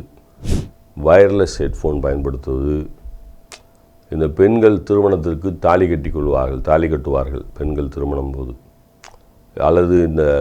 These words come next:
கழுத்தில் சங்கிலி மாற்றிக்கொள்வார்கள், செயின் போட்டுக்கொள்வார்கள். அதுபோல ஆண் பெண் அனைவரும் ஒரு கழுத்தில் ஒரு சங்கிலியை தொங்க போட்டு கொண்டு தான் இருக்கிறார்கள்.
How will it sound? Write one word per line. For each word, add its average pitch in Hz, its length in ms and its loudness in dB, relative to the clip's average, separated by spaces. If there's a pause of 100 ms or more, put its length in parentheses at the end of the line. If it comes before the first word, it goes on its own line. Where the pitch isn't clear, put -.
கழுத்தில் 80 520 0 (540)
சங்கிலி 82 420 -2
மாற்றிக்கொள்வார்கள், 69 800 -4
செயின் 78 340 -2
போட்டுக்கொள்வார்கள். 67 680 -6
அதுபோல 76 380 0 (840)
ஆண் 80 340 0
பெண் 78 180 0
அனைவரும் 78 560 0 (640)
ஒரு 73 300 0
கழுத்தில் 78 540 0 (680)
ஒரு 71 140 -6
சங்கிலியை 78 560 0 (180)
தொங்க 78 260 -2
போட்டு 69 280 -6
கொண்டு 69 220 -4
தான் 69 180 -2
இருக்கிறார்கள். 64 640 -4